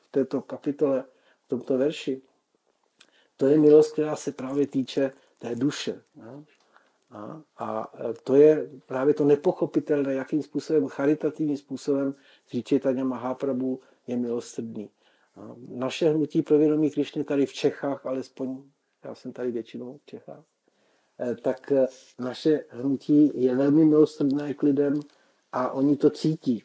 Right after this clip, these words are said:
Oni to cítí, eh, protože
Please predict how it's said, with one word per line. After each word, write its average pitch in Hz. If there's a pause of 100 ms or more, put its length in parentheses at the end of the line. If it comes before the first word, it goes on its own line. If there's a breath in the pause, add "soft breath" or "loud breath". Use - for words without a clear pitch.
(100)
Oni 131
to 143
cítí, 151 (320)
eh, 127
protože 139